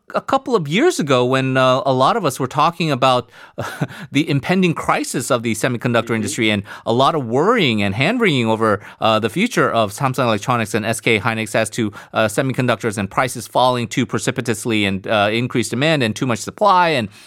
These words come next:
Speaker 1: uh, not enough, um, people, uh, buying those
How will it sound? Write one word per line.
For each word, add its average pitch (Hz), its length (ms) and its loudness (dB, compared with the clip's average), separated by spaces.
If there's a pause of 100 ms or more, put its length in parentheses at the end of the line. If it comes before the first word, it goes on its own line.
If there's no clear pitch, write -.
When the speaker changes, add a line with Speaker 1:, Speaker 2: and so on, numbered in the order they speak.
(140)
Speaker 1:
uh, 107 100 0
not 160 360 2
enough, 117 320 0 (300)
um, 95 340 0 (240)
people, 123 420 -2 (140)
uh, - 80 -2
buying 143 560 -2
those 110 300 0